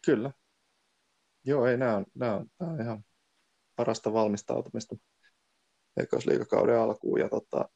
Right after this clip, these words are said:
tosiaan, niin viikon päästä jatkuu sit Tepsin vieraana Veritastadionilla pelit, ja, ja tossa tänään taisi tulla uutinen siitä, että oliko se nyt, ö, kahdeskymmenesyhdeksäs päivä, niin kausarilaisille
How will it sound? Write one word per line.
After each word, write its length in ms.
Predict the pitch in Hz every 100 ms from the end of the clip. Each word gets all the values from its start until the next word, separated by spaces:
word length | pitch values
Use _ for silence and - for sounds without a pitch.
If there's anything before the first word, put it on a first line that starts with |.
| _
tosiaan, 420 | 131 - 110 113
niin 160 | 123 - _ _ _ _ _ - - - _ -
viikon 260 | 143 101 92
päästä 260 | 127 -
jatkuu 400 | 123 123 - 117
sit 240 | 110 - _ _ _ _ _ _ _ _ _ _ _ _ _ _ _ _ _ _ _ _ -
Tepsin 380 | 123 - 104 104
vieraana 480 | 104 101 98 101 - _ _ _ _ _ - -
Veritastadionilla 960 | 127 110 107 - 107 98 104 101 98 - -
pelit, 420 | 107 101 95 -
ja, 120 | 104
ja 260 | 92 - -
tossa 300 | - 104 - -
tänään 400 | 113 107 98 95 -
taisi 220 | 104 -
tulla 240 | 110 104 - _ _ _
uutinen 380 | 110 101 - 101
siitä, 260 | 98 92 92
että 140 | - _ _ 95
oliko 160 | 104
se 120 | -
nyt, 460 | 101 _ _ - -
ö, 120 | 101
kahdeskymmenesyhdeksäs 760 | 110 107 - 107 113 110 107 -
päivä, 260 | 107 101 101
niin 180 | 101 - _ _ _ _ _ _ _ _ _ _ _ _ _ _ _ _
kausarilaisille 840 | 123 110 110 107 104 101 98 104